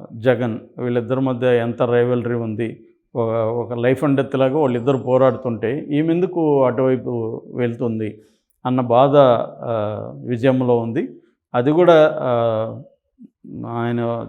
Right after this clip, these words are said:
చంద్రబాబుకు పంపించుంటే ఒక పద్ధతి గిఫ్ట్లు పెద్ద ఆయనకని, లోకేష్ పంపించడం ఇంకా ఘోరమైన విషయం అనేది ఆమె ఫీల్ అవుతుంది అనేది కొంతమంది చెప్తున్నారు. ముఖ్యంగా కొంత రెడ్డి సెక్షన్ ఈ అభిప్రాయాలు ఉన్నాయి, షర్మిల ఇలా చేయడం కరెక్ట్ కాదు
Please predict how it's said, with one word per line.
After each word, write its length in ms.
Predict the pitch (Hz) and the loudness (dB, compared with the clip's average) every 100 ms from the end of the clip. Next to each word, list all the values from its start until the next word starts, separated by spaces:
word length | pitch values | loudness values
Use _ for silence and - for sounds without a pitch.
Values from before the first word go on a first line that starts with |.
| - | -4
చంద్రబాబుకు 580 | 131 147 156 160 156 147 | 2 4 8 8 8 2
పంపించుంటే 560 | 147 135 139 143 143 160 | 0 0 -2 -2 -2 0
ఒక 180 | 165 120 | 0 2
పద్ధతి 380 | 127 123 117 | 0 0 -4
గిఫ్ట్లు 440 | 113 117 - 113 110 - - | -4 -6 -6 -8 -8 -10 -10
పెద్ద 160 | 113 117 | -4 -2
ఆయనకని, 380 | 120 95 110 95 - _ _ _ | -2 -2 -8 -10 -16 _ _ _
లోకేష్ 520 | 120 143 151 170 - 156 | 0 2 4 2 2 -4
పంపించడం 460 | 139 135 120 131 | -2 -2 -4 -4
ఇంకా 240 | 123 113 127 120 113 107 107 110 | -4 -2 2 2 2 0 -4 -8
ఘోరమైన 460 | 107 123 120 120 113 | -4 -2 -2 -4 -8
విషయం 300 | 117 - 131 | -10 -8 -6
అనేది 420 | 117 120 120 196 | -4 -4 -4 -2
ఆమె 300 | 143 123 123 | -2 -4 -4
ఫీల్ 240 | 117 131 127 | -4 -2 0
అవుతుంది 380 | 123 117 120 | -2 -4 -6
అనేది 300 | 117 117 147 | -6 -4 -4
కొంతమంది 560 | 185 131 123 117 120 107 | -4 -4 -4 -4 -6 -6
చెప్తున్నారు. 420 | 107 - 107 107 | -10 -8 -8 -6
ముఖ్యంగా 600 | 113 120 120 143 147 143 - _ _ _ - | -6 -8 -6 -4 -4 -6 -14 _ _ _ -6
కొంత 240 | 135 117 | -4 0
రెడ్డి 380 | 127 127 147 180 | 0 2 4 4
సెక్షన్ 480 | 175 147 - 156 139 | 4 -2 -4 -4 -2
ఈ 160 | 131 | 0
అభిప్రాయాలు 500 | 127 120 127 127 113 | 2 2 2 2 0
ఉన్నాయి, 220 | 98 95 - _ - | -4 -8 -12 _ -4
షర్మిల 360 | 123 131 135 | 0 0 2
ఇలా 460 | 131 127 123 123 123 | 2 2 0 0 -2
చేయడం 340 | 120 120 127 | -2 -4 -4
కరెక్ట్ 360 | 120 117 113 113 | -4 -4 -6 -6
కాదు 380 | 110 110 107 | -6 -4 -4